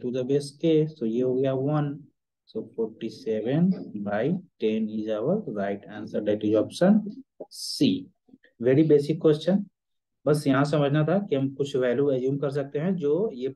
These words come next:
पावर है उसका मल्टीपल, मल्टीपल लेंगे, so calculation will be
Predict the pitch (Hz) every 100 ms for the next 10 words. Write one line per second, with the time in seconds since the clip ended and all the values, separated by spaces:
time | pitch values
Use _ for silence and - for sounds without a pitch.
0 | 127 123 143 143 147 147 127 120 120 123
1 | 165 226 - _ _ _ _ _ - 123
2 | 123 127 143 151 139 139 220 - 147 139
3 | 139 127 135 127 127 135 127 123 202